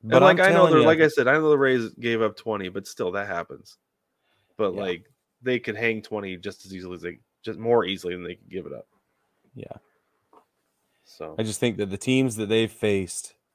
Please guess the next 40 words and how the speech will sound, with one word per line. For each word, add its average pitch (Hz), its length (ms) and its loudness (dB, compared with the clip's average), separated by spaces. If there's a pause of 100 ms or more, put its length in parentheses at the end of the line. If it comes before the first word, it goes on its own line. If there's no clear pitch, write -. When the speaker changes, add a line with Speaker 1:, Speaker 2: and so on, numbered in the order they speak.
(520)
Speaker 2:
uh, 90 340 -6
anyway, 110 240 -2 (520)
let's 123 220 0
get 135 120 4
on. 101 200 2
Let's 113 160 -2
get 131 120 2
on 110 100 4
with 87 100 -2
it. - 100 -10 (460)
Speaker 1:
All 123 120 10
right. 117 80 10
Speaker 2:
Um, 110 160 0 (100)
the, 113 300 -2
let's 143 180 4
talk 208 140 8
about 208 140 8
the 185 80 2
Yankees. 147 520 0 (200)
They 139 160 8
are 127 80 6
thirty-two 170 1120 2
and 120 120 -4
twenty-three, 117 840 0 (260)
seven 156 540 0
three 139 300 -4
in 131 60 -2
their 117 120 -2
last 101 340 -2
ten. 139 260 -2
That 117 180 -6
puts 117 200 -6
them 98 120 -6
third 143 540 0
place 123 400 0
in 110 60 -6
the 110 160 -8
A 110 160 -2
L 104 180 -4
East, 113 380 -8